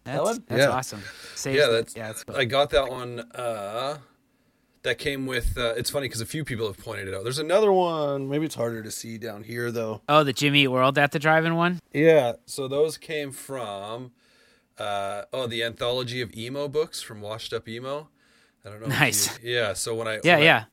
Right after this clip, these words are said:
Speaker 2: yeah, when I ordered them, they came with, uh, the,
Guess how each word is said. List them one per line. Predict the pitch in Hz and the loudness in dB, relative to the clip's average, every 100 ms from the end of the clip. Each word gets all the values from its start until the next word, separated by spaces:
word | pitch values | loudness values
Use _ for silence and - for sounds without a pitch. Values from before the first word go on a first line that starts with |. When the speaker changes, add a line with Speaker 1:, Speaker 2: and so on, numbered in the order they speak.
| - | -2
Speaker 2:
yeah, | 139 | 0
when | 127 | 2
I | 117 | 0
ordered | 127 139 131 113 | 2 2 0 0
them, | 110 104 101 | -2 -2 -4
they | 107 | -6
came | - 110 104 | -6 -12 -12
with, | 98 92 - - | -12 -4 -4 -4
uh, | 113 95 90 - _ _ _ _ _ _ | -10 -10 -12 -20 _ _ _ _ _ _
the, | 107 | -14